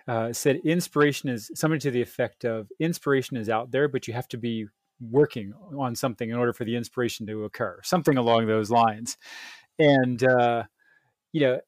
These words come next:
I can do all sorts of runs. And if I'm not trying to think of anything, then, you know, my, my brain will just process other stuff. If I try to force myself too much, I won't think of anything either. It's just sort of being open to what I observe. So,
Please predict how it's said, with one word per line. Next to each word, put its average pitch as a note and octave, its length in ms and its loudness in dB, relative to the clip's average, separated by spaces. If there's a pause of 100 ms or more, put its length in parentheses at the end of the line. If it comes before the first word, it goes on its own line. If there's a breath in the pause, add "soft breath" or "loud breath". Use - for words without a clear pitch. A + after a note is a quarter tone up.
(120)
I F3 240 4
can F3 160 0
do C3+ 160 4
all B2+ 100 8
sorts - 260 0
of A2+ 120 -8
runs. A2+ 240 -4
And A#2+ 80 -2
if A#2+ 100 -4
I'm B2+ 60 0
not C3+ 280 0
trying C#3 300 0
to C3+ 60 0
think A#2 200 -4
of A2+ 100 -2
anything, A2+ 540 -4
then, B2+ 400 2
you G#3+ 80 -2
know, F3 220 0
my, C#3+ 140 -4
my C3 160 2
brain C3 160 4
will C3 80 -2
just B2 180 -4
process A#2+ 500 0
other A#2 220 -2
stuff. - 540 -10 (300)
If E3 140 0
I D3+ 80 6
try D#3+ 160 2
to C3+ 80 2
force D#3 260 0
myself C3 400 -2
too A#3 200 0
much, B2 240 2
I B2 40 4
won't A#2+ 200 -2
think B2+ 140 0
of A#2+ 80 2
anything A#2+ 380 -4
either. B2+ 360 0
It's A2 120 -6
just C#3+ 120 -6
sort E3 120 0
of B2 120 -6
being C3 240 -2 (100)
open C3 460 -2
to A#2+ 120 -8
what B2 160 2
I A#2+ 100 4
observe. A2 680 -2
So, A#2+ 480 4